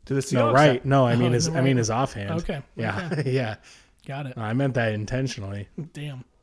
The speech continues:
Speaker 1: Do the Seahawks have a second round pick this year? They don't, right?
Speaker 2: Probably not. I don't know.
Speaker 1: They, oh yeah, here it is. They do not. So they have the sixteenth overall pick, and then it's not until round three at pick number seventy-eight is their next pick. But they have two third round picks.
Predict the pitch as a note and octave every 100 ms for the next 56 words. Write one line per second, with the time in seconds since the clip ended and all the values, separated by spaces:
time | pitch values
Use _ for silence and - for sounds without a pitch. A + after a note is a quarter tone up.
0 | - A2 - F3+ A#3 - G#2 A2+ - B2+
1 | C3+ C3+ C3 C#3+ - D3 - D3 C3+ G#2+
2 | B2 F#2 E2 F#2+ A#2 - - - _ _
3 | - - - - - _ _ _ _ _
4 | - _ - A#2 G#2+ F#2+ G2 - A2+ G#2+
5 | G2+ G2+ G2 - _ _ - A2 F#2+ -
6 | C#3+ C#3+ G#2 A2 A2 F#2+ E2+ - G#2+ G#2+
7 | A2 G2+ G2 D#2+ - _ - - - G2+
8 | F#2 F#2 G2+ G2+ G#2 G2+ G2 A#2+ G#2+ B2+
9 | - A#2+ A#2 A2+ A#2 G#2+ - A2 G#2 G2+
10 | F#2+ G#2+ G2+ A2+ G2+ G2 G2 F#2+ G#2 G2+
11 | F#2 F2 - G#2+ G2 F#2+ F#2 - G2+ F#2
12 | F2+ F2+ E2+ D#2+ F2 F2 E2+ - F#2+ -
13 | G2 F#2 - - E3 - F#2 F2+ E2+ E2
14 | F#2 F2 F#2 -